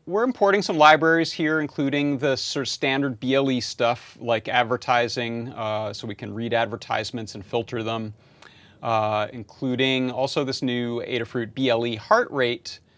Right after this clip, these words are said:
library, and we're importing the heart rate service from that. Uh, then I'm using, uh, the Adafruit seven-segment display matrix driver here, H T sixteen K thirty-three, and I'm importing it as seven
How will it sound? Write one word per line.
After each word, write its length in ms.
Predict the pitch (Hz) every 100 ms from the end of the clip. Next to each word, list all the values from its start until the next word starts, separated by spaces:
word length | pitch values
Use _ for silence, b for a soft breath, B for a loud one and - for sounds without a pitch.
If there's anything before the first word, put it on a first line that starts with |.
| b -
library, 460 | 123 110 120 131
and 100 | 160
we're 120 | 117
importing 360 | 113 110 123 113
the 60 | 104
heart 200 | 117 120
rate 200 | 123 117
service 400 | - 110 101 -
from 180 | 110
that. 300 | 104 104 120 - _ _ B B B B B
Uh, 380 | 123 123 120 123
then 220 | 131 147 214
I'm 120 | 240
using, 520 | 170 165 180 165 165
uh, 380 | 156 143 139 139
the 320 | 127 139 143 147
Adafruit 520 | 156 - 160 156 -
seven-segment 680 | - - 151 147 160 139 123
display 540 | 85 - - 127 131
matrix 480 | 127 120 - 117 -
driver 460 | - 120 113 117 113
here, 280 | - 117 123
H 340 | 113 - -
T 180 | - 113
sixteen 480 | - - - 110 107
K 300 | - 139 127
thirty-three, 840 | 147 135 127 - 151 185 185 180
and 80 | 127
I'm 140 | 117
importing 400 | 110 - 123 120
it 100 | 110
as 80 | 110
seven 560 | - 135 117 120 113